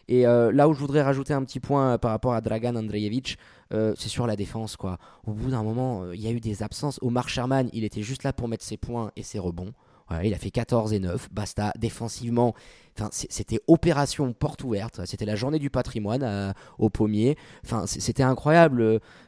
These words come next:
il, il a donné une minute trente à la fin à des Lucas Stretch. On avait, euh, avec George, on était aux commentaires, on avait envie de lui dire, eh, fais rentrer d'autres mecs, euh, parce que t'as des, des Kostic, des Ilya Vranic qui étaient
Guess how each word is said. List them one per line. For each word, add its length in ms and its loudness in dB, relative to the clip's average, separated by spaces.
il, 340 -4
il 160 4
a 60 8
donné 300 6
une 120 4
minute 300 2
trente 260 -2
à 60 4
la 80 4
fin 160 -2
à 60 2
des 100 2
Lucas 260 0
Stretch. 360 -2
On 100 -4
avait, 280 4
euh, 180 0
avec 260 -2
George, 220 2
on 20 -2
était 140 -6
aux 40 -4
commentaires, 340 -6
on 40 -4
avait 100 -6
envie 100 -8
de 40 -8
lui 80 -10
dire, 140 -6
eh, 80 -20
fais 180 -8
rentrer 300 -4
d'autres 240 -6
mecs, 260 0
euh, 80 -2
parce 160 -6
que 80 -6
t'as 100 -4
des, 220 -4
des 100 -6
Kostic, 500 -6
des 100 -2
Ilya 340 0
Vranic 360 0
qui 60 -12
étaient 180 -10